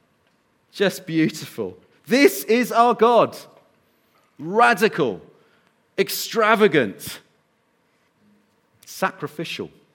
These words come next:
generous to the extreme. And of course, mentioned before, none more so than when Jesus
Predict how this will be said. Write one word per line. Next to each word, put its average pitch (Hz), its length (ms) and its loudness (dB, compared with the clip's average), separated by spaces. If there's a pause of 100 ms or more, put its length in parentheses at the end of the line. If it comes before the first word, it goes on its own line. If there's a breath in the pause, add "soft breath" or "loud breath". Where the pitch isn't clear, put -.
(1300)
generous 123 800 -8 (320)
to - 140 -10
the 110 120 -6
extreme. 92 680 -12 (1300 soft breath)
And 127 100 -2
of 131 120 -6
course, 147 480 0 (640 soft breath)
mentioned 170 320 0
before, 135 640 -2 (180 loud breath)
none 156 680 -4 (180)
more 131 260 -6
so 104 440 -8 (1000)
than 123 120 -8
when 120 160 -4
Jesus - 760 -10